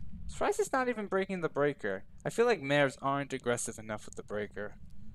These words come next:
I mean, I guess you wouldn't wanna make it too obvious. In fact, I think most ghosts normally, they don't break the breaker that much. Like, I get some ghosts who do it, like, all the time.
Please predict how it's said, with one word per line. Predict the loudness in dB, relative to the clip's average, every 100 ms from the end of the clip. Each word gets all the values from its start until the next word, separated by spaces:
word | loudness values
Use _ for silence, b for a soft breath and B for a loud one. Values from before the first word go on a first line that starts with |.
| -8
I | 0
mean, | 4
I |
guess | 4 4
you | 0
wouldn't | 0 2
wanna | 2 2
make | 0
it | -2
too | -6 4 8
obvious. | 8 6 0
In | 2
fact, | 4 6
I | 4
think | 0 -2
most | 0 0 0
ghosts | -4 -4 -4 -8
normally, | -8 -4 -2
they | -2
don't | -4
break | -6 -8
the | -8
breaker | -8 -6 -4
that | 0 0
much. | -2 -4
Like, | 4
I | 6
get | 6 4 0
some | -4 0 0 -2 -2
ghosts | 0 2 2 -2
who | -8
do | -6 -4 -4
it, | -4
like, | -4 -6 -8 -6
all | 4 6 6
the | 4
time. | -4 -4 -4 -6